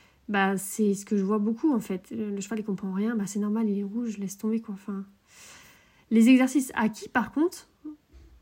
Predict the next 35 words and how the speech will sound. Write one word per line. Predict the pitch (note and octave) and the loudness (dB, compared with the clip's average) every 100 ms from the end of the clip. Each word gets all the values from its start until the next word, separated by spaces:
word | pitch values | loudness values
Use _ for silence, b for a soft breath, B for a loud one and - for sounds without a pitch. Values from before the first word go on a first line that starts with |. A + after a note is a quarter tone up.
| - | -2
vont | G#3 C4 | 4 8
nous | D#4 | 8
permettre | B3 A#3 C4+ C4 | 6 4 2 4
de | |
le | A3 | 2
ramener | G#3 G#3 C4 | 4 2 2
dans | A#3+ | 2
le | A#3 | 0
vert. | G3 F3+ - | -2 -6 -10
Donc | G3 F3+ | -6 -4
quand | - D4 | 0 0
le | |
cheval | C#4 A#3 | 0 -2
est | E3 | -2
rouge, | G3 D#4 | 0 0
on | C#4 | 0
va | G#3 G3 | -4 -2
quand | A#3 | -2
même | C4+ B3 | -2 0
communiquer | A3 A3 A3 A3 | 2 4 4 2
avec | F#3+ F3+ | -4 -2
lui, | A#3 D4+ | -2 0
mais | A3+ | 0
sur | A3 - - A3 | 0 -2 -6 -4
des | F#3+ G3 G3+ | -2 0 0
exercices | F#3+ F#3 B3+ | -4 -6 -8
qu'il | - F#3 | -6 -6
connaît, | - F3 F3 D#4+ b b b b | -4 -6 -6 -10 b b b b
qui | - | -4
vont | G#3 G3 | 0 2
le | F#3+ | 0
ramener | G#3 A3 | 0 0
dans | G#3 | 0
le | F#3 | -4
vert. | - - | -6 -18